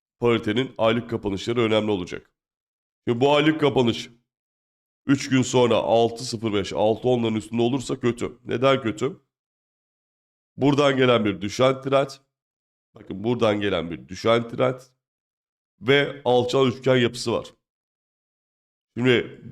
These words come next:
böyle bir alçal üçgen yapısında fake kalır mı? Yani şöyle bir hareket görebilir miyiz? Hızlı bir dönüş istiyoruz ya. Bitcoin'de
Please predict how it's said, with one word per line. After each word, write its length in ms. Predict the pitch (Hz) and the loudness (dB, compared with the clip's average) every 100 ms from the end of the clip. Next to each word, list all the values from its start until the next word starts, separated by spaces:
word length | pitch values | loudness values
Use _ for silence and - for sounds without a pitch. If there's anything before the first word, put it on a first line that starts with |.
| - | -2
böyle 320 | 117 147 165 | 2 4 4
bir 60 | 143 | 0
alçal 500 | - 117 120 127 139 | 2 2 2 2 0
üçgen 300 | 120 - 139 | 0 0 2
yapısında 920 | 127 120 117 - 113 113 147 - - _ | 2 2 0 -8 -4 -2 -2 -4 -16 _
fake 280 | 131 139 139 | 0 0 0
kalır 280 | 123 123 135 | -2 0 0
mı? 300 | 101 - - _ _ | -2 -10 -16 _ _
Yani 300 | 110 107 92 _ _ _ _ _ _ 131 | -2 0 -2 _ _ _ _ _ _ 2
şöyle 220 | 147 131 | 2 4
bir 80 | 135 | 2
hareket 400 | 131 131 139 123 | 2 0 -2 0
görebilir 400 | 123 120 120 107 | 2 2 0 -4
miyiz? 300 | 80 - - | -6 -10 -4
Hızlı 340 | 120 113 127 | -2 0 -2
bir 160 | 123 110 | -2 -2
dönüş 300 | 117 110 113 | -2 -4 -10
istiyoruz 480 | - 127 120 104 | -10 -6 -6 -8
ya. 80 | - - _ _ _ _ _ _ _ _ _ _ _ _ _ - | -12 -14 _ _ _ _ _ _ _ _ _ _ _ _ _ -2
Bitcoin'de 760 | 131 107 139 127 120 110 - | -2 2 2 4 2 0 -8